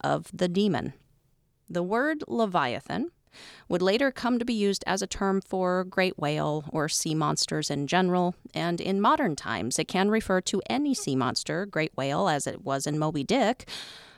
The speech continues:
or as a reference to the element of water or direction of west, as it is noted in the Satanic Bible by Anton LaVey. Next up, let's talk Mammon and Belphegor, third and fourth princes of hell we are covering,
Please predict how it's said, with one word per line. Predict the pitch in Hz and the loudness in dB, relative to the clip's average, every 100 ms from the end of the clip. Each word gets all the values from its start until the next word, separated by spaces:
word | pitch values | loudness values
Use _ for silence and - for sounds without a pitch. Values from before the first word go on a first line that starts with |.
| - | 0
or | 233 285 | 4 4
as | - 247 247 | 2 0 0
a | 226 226 | 0 0
reference | 208 175 - - - - | 2 0 0 -6 -4 -4
to | - 160 156 | 0 -2 0
the | 156 - | -2 0
element | 240 247 196 - | 2 4 2 0
of | 151 | -2
water | 147 147 156 | 0 2 0
or | - 147 | -2 -4
direction | 147 135 214 - 294 | -2 0 0 0 -2
of | 269 294 | -2 2
west, | 320 - - - - - _ - | 2 2 2 -2 -4 -10 _ -8
as | 143 147 | -6 -4
it | 165 | -2
is | 185 | 0
noted | 220 254 262 - | 4 2 2 -2
in | 190 | -2
the | 190 | 0
Satanic | 190 - 190 - - 156 156 - | -2 -2 -4 -6 -8 -4 -4 -2
Bible | 139 147 147 | -2 0 0
by | 143 139 - | 0 -2 -2
Anton | 147 - 156 151 147 147 - | -4 -2 0 2 0 -4 -8
LaVey. | 151 151 147 - 135 - - | -2 -2 -2 -4 -6 -10 -14
Next | 160 175 311 - - | -8 0 0 0 2
up, | 254 - - | 2 0 -8
let's | 196 196 - | -4 -2 -4
talk | - 247 277 - | -6 0 0 0
Mammon | 180 170 202 285 320 320 | -6 -2 0 0 -2 -4
and | - 247 285 254 170 | -4 -2 -2 -4 -2
Belphegor, | 170 - 175 165 147 131 - - - - _ | -2 -2 -6 -4 -4 -4 -6 -10 -12 -20 _
third | _ 247 277 277 | _ 0 2 2
and | 254 | 0
fourth | 254 233 | 0 -2
princes | - 254 240 202 | -2 -4 -4 -4
of | 190 | -4
hell | 240 240 269 262 | 0 0 0 -4
we | - 190 | -4 -2
are | 208 | -2
covering, | - - 82 151 | -6 -6 -8 -10